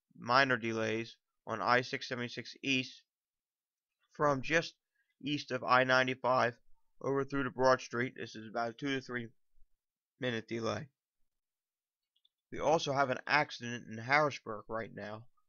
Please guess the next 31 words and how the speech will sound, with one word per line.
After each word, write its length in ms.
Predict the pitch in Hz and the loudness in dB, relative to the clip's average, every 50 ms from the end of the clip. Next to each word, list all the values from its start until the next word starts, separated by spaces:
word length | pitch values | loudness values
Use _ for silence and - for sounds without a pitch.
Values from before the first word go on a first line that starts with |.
| _ _ _ _ _ _ _ _ _ - | _ _ _ _ _ _ _ _ _ -8
on 220 | - 110 113 117 107 | -4 -2 0 0 2
I 240 | 95 123 127 139 | 4 6 6 6
eighty-three 880 | 147 135 95 117 131 131 127 127 123 - - 131 127 117 107 104 127 131 - _ _ _ _ _ _ _ _ _ _ _ _ _ _ _ _ _ _ _ _ _ _ _ _ _ _ _ _ _ _ _ _ _ _ _ _ _ _ _ _ - | 6 4 2 0 0 0 -2 -4 -6 -8 -8 -4 -2 -2 -2 -2 -4 -8 -16 _ _ _ _ _ _ _ _ _ _ _ _ _ _ _ _ _ _ _ _ _ _ _ _ _ _ _ _ _ _ _ _ _ _ _ _ _ _ _ _ -14
in 100 | - 117 | -10 -8
the 160 | 117 117 98 | -6 -2 2
area 380 | 113 131 135 135 131 127 123 98 | 4 4 6 6 6 4 4 4
of 300 | 110 117 117 117 117 - _ _ _ _ _ _ - | 4 4 2 2 0 -2 _ _ _ _ _ _ -10
Union 360 | 117 123 131 127 131 127 123 | -8 -6 -4 -4 -4 -4 -4
Deposit 520 | 123 120 - 127 123 120 123 120 123 - | -6 -6 -2 0 2 2 2 0 -4 -4
Road. 300 | - 120 123 120 107 104 - - - _ _ _ _ _ _ _ _ _ _ _ _ | -2 0 0 0 0 -4 -8 -14 -20 _ _ _ _ _ _ _ _ _ _ _ _
One 280 | 110 117 127 143 139 139 | 0 4 4 4 4 4
lane 200 | 139 135 135 131 | 2 2 2 0
is 140 | 127 117 | -2 -4
blocked 400 | - - 113 107 127 123 - - | -8 -12 -8 -6 -6 -6 -6 -8
at 100 | 110 - - | -14 -14 -14
this 140 | 107 110 - | -16 -16 -12
time. 360 | - 117 110 110 110 107 117 - - - _ - - - _ _ _ _ _ _ _ _ _ _ _ _ | -8 -6 -6 -6 -6 -10 -14 -18 -20 -20 _ -20 -20 -20 _ _ _ _ _ _ _ _ _ _ _ _
Okay, 300 | 110 117 117 - 139 131 | -4 -2 0 2 2 2
the 120 | 117 123 127 | 4 6 8
accident 380 | 127 139 143 - - 135 135 123 | 8 8 6 4 -2 -6 -4 -4
is 160 | 123 113 123 | -4 -2 2
now 160 | 131 131 131 | 4 4 4
clear 340 | 127 - - 135 131 127 117 | 4 0 -2 0 0 0 0
in 120 | 120 120 | 0 -2
this 200 | 117 120 - - - | -4 -6 -6 -6 -4
area. 360 | - 117 120 120 120 127 135 - _ _ - - - _ _ _ - | 0 0 2 2 2 0 -2 -4 _ _ -20 -20 -20 _ _ _ 10
All 360 | 160 175 185 190 190 185 170 | 12 12 12 12 12 12 12
lanes 300 | 160 156 156 156 147 143 | 12 8 6 4 4 4
are 180 | 143 139 143 | 6 6 6
now 300 | 139 135 135 135 135 - | 6 6 4 4 4 4
open. 400 | - 127 127 127 - 117 120 123 | 4 2 2 2 2 2 2 0